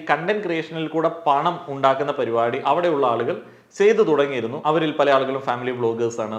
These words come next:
സ്ട്രീമേഴ്സ് ആണ്, അതേപോലെ തന്നെ, ഏഹ്, പേഴ്സണൽ വ്ളോഗുകളുണ്ട്, ലൈഫ് സ്റ്റൈൽ വ്ളോഗുകളുണ്ട്. എന്നാൽ അവരുടെയൊക്കെ ആ ഒരു കരിയർ എടുത്ത് നോക്കുന്ന സമയത്ത് അവരിൽ പല ആളുകളുടെയും പിന്നീടുള്ള, ഏഹ്, ചില വെളിപ്പെടുത്തലുകളൊക്കെ കേൾക്കുന്ന സമയത്ത് മനസ്സിലാവുന്നത് വരുമാനം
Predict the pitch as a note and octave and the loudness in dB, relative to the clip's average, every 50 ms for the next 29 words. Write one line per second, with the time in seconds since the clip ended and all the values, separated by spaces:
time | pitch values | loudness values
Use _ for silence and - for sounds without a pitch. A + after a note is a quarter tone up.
0 | G#2+ - - - A2+ A2+ A2+ A2+ A2+ A2+ G#2+ A2 A2+ A2+ G#2+ G#2+ A2 A2 G#2+ G#2+ | -10 -10 -10 -8 -6 -6 -6 -4 -6 -6 -6 -6 -6 -6 -6 -6 -6 -6 -6 -2
1 | G#2+ G#2+ G#2 G#2+ G#2+ G#2+ G#2+ G#2 G#2 G#2 G#2 G#2 G#2 G2+ - - G2+ G2+ G2 G2+ | -2 -2 -2 -2 -4 -4 -4 -6 -6 -6 -8 -8 -10 -12 -14 -10 -8 -6 -4 -4
2 | G2 G2 - A2+ A2+ A2+ A2+ A#2+ A#2+ A2+ A2+ A2+ G#2+ G#2 G#2 G#2+ G#2+ G#2 G#2 G2+ | -4 -4 -2 -2 -2 -2 -4 -8 -8 -6 -4 -2 -2 -2 -2 -2 -2 -4 -4 -4
3 | G#2 G#2 G#2 G2+ G2 G2+ G2+ - - A2 A2 A2 G#2+ G#2 G2+ G2 G#2 G2 G2 F#2 | -4 -4 -4 -4 -4 -6 -8 -6 -6 -6 -4 -4 -4 -6 -4 -4 -6 -6 -6 -6
4 | F#2 F#2+ G2 A#2 - - - - - G3 A#3+ C4+ A3+ G3 F#3+ G#3+ B3 C4 B3 G#3+ | -6 -6 -8 -8 -8 -12 -12 -4 -4 0 4 6 6 6 6 6 4 4 4 2
5 | F3+ - G3+ F#3+ - - D3+ D#3 E3+ F3 F#3 F#3 - D#3 C#3 D3+ E3 E3+ E3 D3+ | 0 0 -2 -2 0 2 2 4 4 2 0 0 0 0 2 2 2 0 0 -2
6 | C#3+ D3+ C#3 C3 B2 A2+ C3 C3 B2+ C3 G2+ G2 F#2+ F#2 F2+ - B2 A2+ - - | -2 -4 -6 -6 -6 -6 -8 -8 -8 -8 -8 -8 -8 -10 -6 -6 -6 -6 -8 -12
7 | - - - C3+ E3 G#3 A3+ A3 A3+ - F3 D#3+ F#3 G#3 G3 F#3+ F3 E3+ E3 E3 | -10 -2 0 2 4 4 4 2 2 2 2 4 4 4 4 4 2 2 0 0
8 | E3 E3+ F3+ F3 F3 - D3+ D3+ E3 F3+ F3+ F3 E3+ D#3+ D#3+ - - - - - | 0 0 -2 -2 -4 -8 -6 -4 -4 -2 0 0 0 2 2 0 0 -2 -8 -14
9 | - - - D3 D3+ C#3+ C#3+ - C#3+ D3+ D#3 C#3 C3+ C#3+ D3+ D3 E3 E3+ E3 F3 | -8 -2 2 2 2 2 2 0 0 2 2 2 2 0 0 -2 -2 -2 0 0
10 | F3+ F#3 F3+ E3 C#3+ D3+ D3+ C3 C#3 B2 B2 B2 C3+ C#3 - - A#2+ A2+ A2+ A2 | 0 0 0 0 -2 -2 -2 -2 -2 -4 -2 -4 -6 -6 -6 -8 -8 -6 -6 -6
11 | A#2 A#2 G#2+ G2+ G#2 G#2+ A#2 G2+ F2 E2 E2 F2 F2+ A#2+ E3+ - - - - - | -6 -8 -10 -10 -10 -8 -8 -6 -6 -8 -8 -8 -8 -8 -8 -8 -12 -20 -20 -16
12 | - A#2 B2 C#3 C#3+ D#3 E3+ F#3+ F#3+ G#3 G#3 G#3 G#3 G#3+ G#3+ G#3 | -4 2 6 6 6 6 4 2 2 2 0 0 0 0 -2 -4